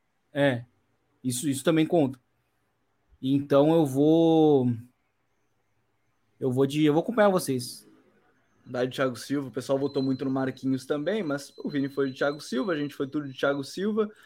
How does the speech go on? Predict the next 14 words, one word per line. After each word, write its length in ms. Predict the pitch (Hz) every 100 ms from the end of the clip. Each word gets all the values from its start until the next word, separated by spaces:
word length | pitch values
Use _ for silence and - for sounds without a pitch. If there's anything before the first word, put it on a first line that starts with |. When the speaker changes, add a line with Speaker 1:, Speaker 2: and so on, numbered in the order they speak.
| _ _
Speaker 2:
meu 160 | 151 147
outro 300 | 147 147 -
zagueiro, 480 | 156 147 147 170
então 260 | 156 - 147
vamos 220 | 139 123
colocar 440 | - 131 123 123 127
aqui 300 | 135 - 185
o 100 | 180
Thiago 440 | - 131 131 147
Silva. 580 | - - 135 127 113 107 _ _ _ _ _ -
Ah, 800 | 117 127 123 123 120 117 113 107 131 _ _ -
então 540 | 127 - 131 135 131 _
aqui 440 | 143 147 - - -
temos 500 | - 117 127 127 -